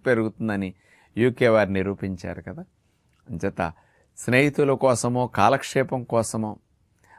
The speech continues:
ఒక వ్యసనమైన సిగరెట్ని అలవాటు చేసుకుంటే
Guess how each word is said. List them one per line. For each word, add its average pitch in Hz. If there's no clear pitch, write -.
ఒక -
వ్యసనమైన 170
సిగరెట్ని 127
అలవాటు 113
చేసుకుంటే 107